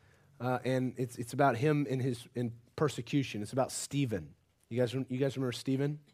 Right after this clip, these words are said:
You know the story of Acts chapter seven, right?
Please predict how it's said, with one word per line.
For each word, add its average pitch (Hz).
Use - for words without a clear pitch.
You 123
know 127
the 131
story 127
of 127
Acts 127
chapter -
seven, 127
right? 123